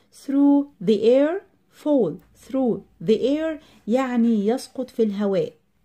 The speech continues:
The air يعني الهواء، وهنا كلمة fall يعني يسقط. دايمًا حرف ال A بنطقه زي ال O كده لما بيجي لي وراه ال، تمام؟ فهنا بيقول لي يسقط في الهواء، جايب لي مثال عليها، بيقول لي a lesson might be about how fast a ball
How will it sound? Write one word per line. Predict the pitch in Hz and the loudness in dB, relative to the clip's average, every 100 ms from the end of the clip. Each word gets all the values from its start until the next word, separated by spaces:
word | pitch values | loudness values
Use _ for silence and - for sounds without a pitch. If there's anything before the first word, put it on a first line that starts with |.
| _ - 165 | _ -10 -4
The | 202 | 0
air | 214 254 302 | 2 2 2
يعني | 254 185 170 | -2 -2 -6
الهواء، | 151 160 202 294 269 | -8 -6 -2 -2 -2
وهنا | 220 214 | -2 -2
كلمة | 208 208 202 - - | -2 -2 -4 -6 0
fall | 277 269 269 | 2 2 0
يعني | 208 190 185 | -2 -4 -8
يسقط. | 147 - - _ - - - | -10 -16 -20 _ -20 -20 -6
دايمًا | 220 359 339 | -2 0 -2
حرف | 285 285 285 | -4 -6 -6
ال | 233 | -8
A | - | -4
بنطقه | 247 226 214 254 208 | -2 0 -2 -2 -4
زي | 202 | -4
ال | 185 180 - | -4 -4 -2
O | 220 208 190 | 0 0 -2
كده | 185 170 | -6 -4
لما | 165 170 | -4 -6
بيجي | 165 170 156 220 | -6 -6 -4 0
لي | 208 | 0
وراه | 180 190 202 - | 0 -2 -4 -4
ال، | 165 139 - _ _ _ - | -4 -4 -10 _ _ _ -10
تمام؟ | 165 196 233 226 - _ - | -6 -2 -2 -4 -12 _ -8
فهنا | 208 262 339 | -4 -2 -2
بيقول | 233 208 262 | -2 0 0
لي | 233 | 0
يسقط | 247 - 247 - | -2 -4 -14 -10
في | 185 | -8
الهواء، | 185 185 285 349 | -4 -2 -2 0
جايب | 247 254 233 | -2 0 0
لي | 208 | -2
مثال | 185 269 233 | -2 -6 -6
عليها، | 170 190 247 | -4 -6 -4
بيقول | 180 - 233 | -6 -4 -2
لي | 226 | -2
a | - 185 240 | -4 -4 -4
lesson | 269 277 254 - - - - | -4 -4 -4 -8 -20 -18 -8
might | 294 359 339 277 | -4 -4 -6 -6
be | 220 254 | -2 -2
about | 202 202 240 262 269 | -2 -4 -2 -2 -4
how | - 311 349 349 - | -6 -8 -6 -6 -8
fast | 285 277 277 - | -6 -4 -6 -6
a | 220 | -6
ball | 196 254 262 254 | -2 -2 0 -2